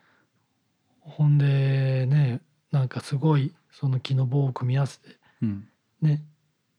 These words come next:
Speaker 1: できたオブジェがあったりさ、
Speaker 2: はいはいは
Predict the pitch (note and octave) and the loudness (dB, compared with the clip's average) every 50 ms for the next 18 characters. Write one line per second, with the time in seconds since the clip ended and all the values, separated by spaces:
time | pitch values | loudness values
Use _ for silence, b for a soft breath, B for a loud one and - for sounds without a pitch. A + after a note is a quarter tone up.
0 | _ _ - D#3 C#3 C#3+ C#3 C3 - - _ _ _ - - - C#3+ C3 C#3 C#3+ | _ _ -8 -4 -2 0 0 -2 -4 -10 _ _ _ -16 -8 -4 -2 0 2 2
1 | C#3 D3 C3 - C3 A#2+ A#2+ A#2+ A#2 - _ - C#3+ C3 B2 G#2+ F#2+ - - - | 2 2 0 0 -2 -2 -2 -4 -6 -6 _ -2 -2 -2 -2 -4 -6 -10 -8 -4
2 | D3 C3 A2 - _ - - B2+ A#2+ G2+ F#2 G#2 G#2+ | -4 -4 -4 -4 _ -8 -6 -6 -4 -6 -8 -12 -16